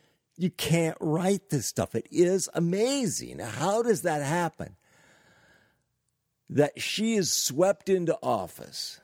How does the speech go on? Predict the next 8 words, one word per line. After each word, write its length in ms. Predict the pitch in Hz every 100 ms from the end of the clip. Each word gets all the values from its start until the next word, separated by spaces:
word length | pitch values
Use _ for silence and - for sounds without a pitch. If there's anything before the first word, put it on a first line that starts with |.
| _ _ _ _ _ _ _ _ _
following 1040 | - - 120 131 151 143 117 95 92 92 90 - _ _ _ _ _ _ _
the 200 | 92 92
Brexit 640 | 85 98 113 107 - - - -
vote, 480 | - - _ - _ _ -
which 360 | 90 - - -
she 760 | - - - 135 127 117 120 - _
opposed. 500 | - - - 98 - _ _ - _ _ _ _ _ _ _ _ _ _ _ _ _ _ _ _ _ _ _ _ _ _ _ _ _ _ -
It's 760 | 127 131 - - - - -